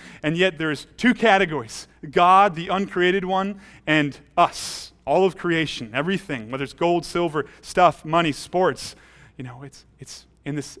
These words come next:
separate category. That's what the first commandment tells us.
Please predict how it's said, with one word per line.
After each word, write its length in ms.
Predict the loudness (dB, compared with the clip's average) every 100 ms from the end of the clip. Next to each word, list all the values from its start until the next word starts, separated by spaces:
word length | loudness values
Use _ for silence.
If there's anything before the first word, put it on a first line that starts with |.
| -16
separate 420 | -6 -6 -6 -12
category. 420 | -10 -8 -10 -6
That's 160 | -6 -4
what 60 |
the 80 | -6
first 300 | -4 -6 -6
commandment 340 | -4 -2 -2 -6 -16 -20 _ _
tells 380 | -2 2 2 -2
us. 380 | -10 -12 -16 -18